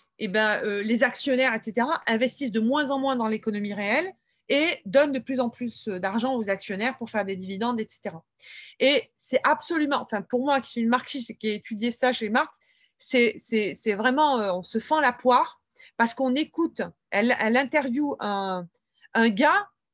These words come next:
un, un bourgeois, si vous voulez, qui est représentatif de la bourgeoisie industrielle. Et c'est typique du, la, du discours de la bourgeoisie industrielle.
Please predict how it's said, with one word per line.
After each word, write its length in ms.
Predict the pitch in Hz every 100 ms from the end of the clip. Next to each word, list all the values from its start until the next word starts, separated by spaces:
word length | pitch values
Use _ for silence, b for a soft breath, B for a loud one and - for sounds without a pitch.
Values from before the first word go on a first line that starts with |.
| -
un, 120 | 202
un 140 | 214 196
bourgeois, 340 | 202 226 339
si 100 | 359
vous 60 | 262
voulez, 140 | 339
qui 100 | -
est 20 | 247
représentatif 760 | 254 320 311 277 269 262 339
de 80 | 262
la 100 | 214
bourgeoisie 500 | 196 294 269 269 240
industrielle. 540 | 247 214 - 214 185 -
Et 60 | 226
c'est 200 | - 269
typique 400 | - 262 302 240
du, 140 | 240
la, 200 | 208 202
du 200 | 190 196
discours 320 | 185 202 -
de 40 | 254
la 40 |
bourgeoisie 340 | 208 202 190 190
industrielle. 460 | 165 - 226 311